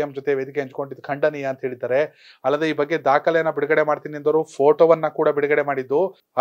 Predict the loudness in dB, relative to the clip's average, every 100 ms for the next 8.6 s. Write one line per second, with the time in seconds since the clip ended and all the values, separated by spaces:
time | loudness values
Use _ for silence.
0 | 6 6 0 -2 4 6 6 4 2 0
1 | -2 -2 -2 4 4 4 4 2 2 0
2 | 2 2 4 4 2 -2 -4 -4 -4 -8
3 | _ 0 2 0 0 -2 2 2 2 0
4 | -2 -2 -4 -6 -4 -4 -2 -4 -4 -6
5 | -4 0 0 0 -4 -4 -4 0 0 0
6 | -4 -10 -10 -8 -8 -10 -10 -8 -4 -4
7 | -4 -6 -6 -8 -12 _ _ _ 0 2
8 | 0 -2 0 0 4